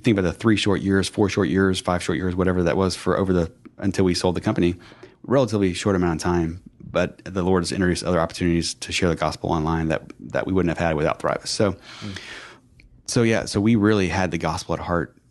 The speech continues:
Speaker 1: early. And one of the verses we, we really kind of referenced was in Acts thirteen, where Paul was writing about, about David. And, and David, he, he said,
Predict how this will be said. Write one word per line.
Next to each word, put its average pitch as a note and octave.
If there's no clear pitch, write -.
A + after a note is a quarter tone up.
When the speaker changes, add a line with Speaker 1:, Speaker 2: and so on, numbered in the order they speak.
Speaker 1:
early. E2+
And E2+
one G2+
of F#2+
the F2
verses F2
we, E2+
we F#2+
really E2+
kind E2
of D#2
referenced D#2+
was D#2+
in F#2
Acts F2
thirteen, F2
where E2
Paul F#2
was E2
writing E2
about, D#2
about F#2
David. F#2+
And, E2+
and F2+
David, F#2+
he, F#2+
he F#2
said, E2+